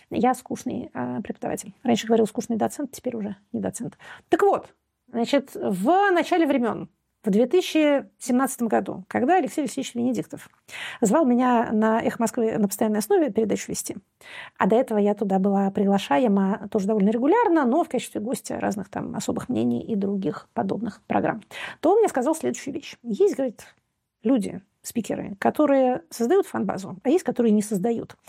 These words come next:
И это никак не связано ни с умом, ни с талантом, ни, ни вообще ни с чем. Вот вы создаете». Я ее слушал тогда с большим недоумением. Думаю, о чем он вообще говорит. Но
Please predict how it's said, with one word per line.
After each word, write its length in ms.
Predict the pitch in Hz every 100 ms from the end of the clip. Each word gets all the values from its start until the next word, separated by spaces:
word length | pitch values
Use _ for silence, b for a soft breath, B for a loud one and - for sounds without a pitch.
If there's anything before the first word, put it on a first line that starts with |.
| B B
И 60 |
это 160 | 359 339
никак 340 | 302 330 269
не 60 | 233
связано 340 | - 359 240
ни 120 | 233 208
с 100 | 262
умом, 200 | 277 226
ни 40 |
с 60 | 190
талантом, 480 | 233 262 233 220 202
ни, 80 |
ни 100 | 226
вообще 260 | 220 233 -
ни 100 | 240
с 40 |
чем. 240 | - - 214
Вот 160 | 277
вы 100 | 330
создаете». 760 | 403 254 208 220 233 170 - - _ _ _ _ _ _ _ _ _ _ _ _ _ b b b b
Я 160 | - 330
ее 80 |
слушал 400 | 320 - 320 381
тогда 400 | - 277 269 254
с 140 | 220 180
большим 640 | 214 220 - 277 349 330 - _ _ _ _ _ _ _
недоумением. 800 | 220 240 277 277 214 170 190 196 - _ _ _ b b
Думаю, 200 | 220 190
о 20 |
чем 220 | 190 - 226
он 100 | 214
вообще 260 | 180 220
говорит. 420 | 185 - - - - _
Но 440 | 247 349 277 202